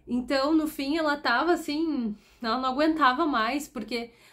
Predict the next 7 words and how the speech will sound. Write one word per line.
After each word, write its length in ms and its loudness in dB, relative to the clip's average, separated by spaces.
o 160 -8
Tom 440 0
foi 300 -4
criado 460 -2
pra 160 -4
ser 220 -2
romântico, 960 -4